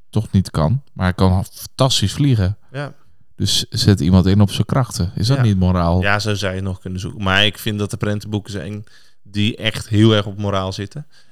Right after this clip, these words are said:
Speaker 2: En er zijn heel veel boeken die in een grijs vlak komen. Een beetje wel, maar vooral ook vermaak.
Speaker 1: Mhm.
Speaker 2: En je hebt boeken, daar kun je zes keer lezen en dan denk je van, nou,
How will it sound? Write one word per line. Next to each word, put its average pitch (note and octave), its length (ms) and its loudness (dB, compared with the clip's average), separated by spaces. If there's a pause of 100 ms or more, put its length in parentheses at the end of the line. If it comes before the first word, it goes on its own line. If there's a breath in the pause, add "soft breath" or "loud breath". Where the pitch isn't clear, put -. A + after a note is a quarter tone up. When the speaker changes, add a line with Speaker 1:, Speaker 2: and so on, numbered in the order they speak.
Speaker 2:
En F#2+ 160 -6
er F#2+ 60 -2
zijn F#2+ 140 0
heel F#2+ 140 2
veel F#2 100 -10
boeken F#2 220 -8
die F#2 100 -4
in F#2 60 -4
een F#2 140 -4
grijs F#2 320 -2
vlak G2+ 220 -4
komen. G2 340 -6
Een F#2+ 60 -8
beetje F#2 320 -8
wel, F#2+ 260 -6
maar F#2+ 180 -10
vooral G2 220 -6
ook F#2+ 120 -8
vermaak. F#2+ 460 -6 (120)
Speaker 1:
Mhm. G#2 160 2
Speaker 2:
En F#2 60 4
je F#2 60 4
hebt F#2+ 120 2
boeken, F#2 380 -6
daar F#2 140 -10
kun F#2 180 -8
je F2+ 60 -6
zes - 240 -4
keer G2+ 140 -8
lezen F#2 280 -6
en F#2 60 -10
dan F#2 80 -8
denk F#2 160 -10
je - 60 -20
van, - 120 -16
nou, - 120 -16